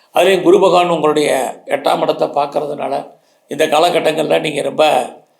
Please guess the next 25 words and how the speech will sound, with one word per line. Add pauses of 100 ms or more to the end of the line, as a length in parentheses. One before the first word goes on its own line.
(220)
அடக்கி
வாசிங்க. (280)
இதுவும்
ரொம்ப
முக்கியம். (400)
அதோட
உங்களுடைய
லாபஸ்தானத்தை
குரு
பகவானும்
சனி
பகவானும்
சேர்ந்து
பார்க்குறாங்க. (400)
So,
இது
வரைக்கும்
யாருக்கெல்லாம்
பெரிய
லெவல்ல
ஆன்சல்
ப்ராப்பர்ட்டி,
முன்னோடைய
சொத்து
இருக்கு,